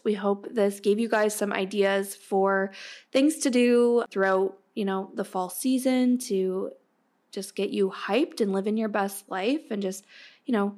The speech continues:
have something to look forward to, to keep your mental health positive, like we expressed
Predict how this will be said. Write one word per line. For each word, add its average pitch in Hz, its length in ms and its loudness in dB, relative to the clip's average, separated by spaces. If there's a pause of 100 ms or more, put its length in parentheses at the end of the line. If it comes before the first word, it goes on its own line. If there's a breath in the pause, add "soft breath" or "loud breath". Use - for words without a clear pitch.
have 226 180 -2
something 247 300 0
to 208 300 0 (100)
look 233 160 -4
forward 233 340 2
to, 240 220 2
to 226 60 -4
keep 196 320 -6
your 190 340 0 (360 loud breath)
mental 196 220 0
health 294 400 -2
positive, 247 680 2
like 190 280 -2 (140)
we 208 260 0
expressed - 720 -6